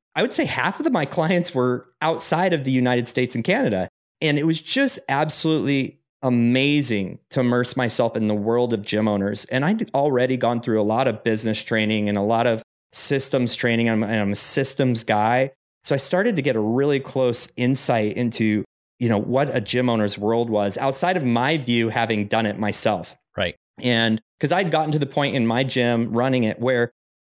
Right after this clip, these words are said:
Speaker 1: you know, I got, I was at the point where I was coaching exactly how much I wanted to,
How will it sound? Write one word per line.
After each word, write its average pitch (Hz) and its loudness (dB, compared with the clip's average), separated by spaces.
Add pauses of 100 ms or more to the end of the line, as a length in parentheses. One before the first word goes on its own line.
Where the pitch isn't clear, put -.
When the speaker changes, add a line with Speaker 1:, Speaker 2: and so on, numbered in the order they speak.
(100)
Speaker 1:
you 127 0
know, 110 0
I 143 0
got, 165 0
I 139 0
was 139 0
at 135 -4
the - -16
point 131 -2
where 107 2
I 101 0
was 98 -4
coaching 160 -2
exactly 120 0
how 135 0
much 127 0
I 117 2
wanted 107 0
to, 101 0